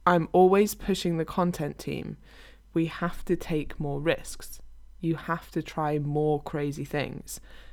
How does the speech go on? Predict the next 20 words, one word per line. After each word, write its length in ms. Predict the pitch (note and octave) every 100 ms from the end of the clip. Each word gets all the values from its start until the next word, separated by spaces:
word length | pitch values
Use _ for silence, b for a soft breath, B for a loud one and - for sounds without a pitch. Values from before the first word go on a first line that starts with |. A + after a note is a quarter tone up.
| B
because 340 | D#3 D3+ D#3 D3
we 120 | D3+
should 360 | - - D#3+
have 360 | - - D3 - -
a 60 |
higher 440 | D3 - D#3 D3+ C#3
cancel 560 | - - C#3+ - D3
rate 300 | C#3 C3+ B2+ -
overall 640 | C3+ B2 C#3 C3 - - - - - -
by 220 | C3+ A#2+
taking 440 | - B2+ - C3
more 180 | C3 C3
risks." 460 | C#3 C3+ - - - B B B B B B - -
And 140 | E3+
I 60 | E3+
think 380 | - - -
that 320 | F#3 F3 - - - - - - - - - - - -
is, 260 | E3+ D3+
like, 240 | D3+ C3+ -
quite 440 | - - C3+ -